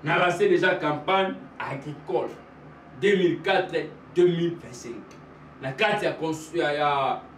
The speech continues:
ya campagne agricole, a lobé ba projet belé, ya stabilité, ya biloko ya kolia. Apesi vraiment matière comme il faut.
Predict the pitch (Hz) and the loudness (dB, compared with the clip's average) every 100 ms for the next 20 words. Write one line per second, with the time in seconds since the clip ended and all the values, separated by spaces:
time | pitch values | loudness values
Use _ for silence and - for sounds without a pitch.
0 | - - 143 131 156 156 - 185 - 135 | -12 -4 -4 -2 -2 0 2 2 0 -2
1 | 131 135 180 185 185 - - - 117 135 | -4 -6 2 4 4 0 -12 -16 -10 -4
2 | 147 156 - - 127 127 151 135 - 117 | -2 0 -2 -4 -8 -8 -6 -6 -6 -8
3 | 123 143 113 110 - - - 104 107 107 | -8 -8 -10 -14 -16 -16 -16 -14 -16 -16
4 | 135 - - - - - - 117 135 120 | -14 -16 -18 -20 -20 -20 -16 -12 -10 -10
5 | - 101 113 104 - - - - - - | -12 -12 -12 -14 -16 -20 -20 -20 -20 -20
6 | - - - - - - 139 190 180 175 | -20 -20 -20 -20 -16 -14 -2 0 0 -2
7 | 147 143 151 127 120 156 147 147 135 127 | -2 -2 -2 -2 -2 -2 0 0 -2 -4
8 | - - | -10 -18